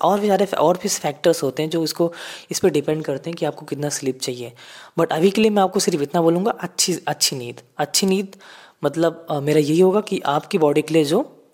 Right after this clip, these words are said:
रिक्वायरमेंट्स हैं, आप खुद इसको चेक करोगे, जब आप सुबह उठो, आपको अच्छा फील हो, तो कहीं ना कहीं आपकी जो स्लीप रिक्वायरमेंट्स है, वो उसी के अराउंड है,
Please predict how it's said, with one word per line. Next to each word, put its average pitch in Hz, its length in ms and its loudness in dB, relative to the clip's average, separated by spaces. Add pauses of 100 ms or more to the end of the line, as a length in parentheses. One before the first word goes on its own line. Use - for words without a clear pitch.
रिक्वायरमेंट्स 131 680 -2
हैं, 120 220 -12 (520)
आप 143 120 0
खुद 175 220 -4
इसको 180 220 -2
चेक 147 260 -4
करोगे, 165 320 0
जब 151 240 0
आप 139 180 -2
सुबह 143 280 0
उठो, 151 300 2
आपको 147 260 0
अच्छा 131 320 -2
फील 160 240 -2
हो, 247 160 -4 (320)
तो 160 80 -8
कहीं 165 180 0
ना 175 100 0
कहीं 170 200 0
आपकी 156 440 -4
जो 156 160 0
स्लीप 156 400 -2
रिक्वायरमेंट्स 143 600 -2
है, 240 60 2
वो 147 300 0
उसी 175 260 -2
के 180 120 2
अराउंड 131 320 -2
है, 120 240 -10